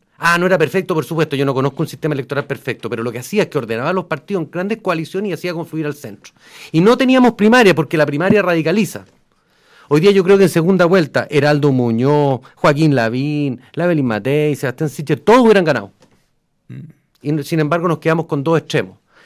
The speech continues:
Speaker 1: Tanto que los dos extremos tuvieron que confluir al medio precisamente porque eran dos. El sistema binominal hacía gobernable Chile. Hoy día que hay diecisiete partidos,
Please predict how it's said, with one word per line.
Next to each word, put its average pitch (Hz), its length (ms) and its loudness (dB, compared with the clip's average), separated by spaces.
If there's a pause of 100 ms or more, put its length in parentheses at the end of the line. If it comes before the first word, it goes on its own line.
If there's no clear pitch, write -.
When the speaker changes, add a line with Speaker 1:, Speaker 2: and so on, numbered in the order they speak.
(160)
Speaker 1:
Tanto 220 300 2
que 170 60 2
los 143 120 4
dos 220 120 8
extremos 220 320 2
tuvieron 180 240 -2
que 160 100 -8
confluir 185 360 0
al 208 80 2
medio 240 220 2
precisamente 240 460 0
porque 233 220 2
eran 185 180 0
dos. 101 140 -10 (360)
El 170 140 -4
sistema 214 400 0
binominal 190 720 2
hacía 165 400 -6
gobernable 147 580 -2
Chile. 104 300 -18 (240)
Hoy 135 120 -2
día 180 160 2
que 151 100 -2
hay 165 60 2
diecisiete 160 600 -4
partidos, 277 520 -4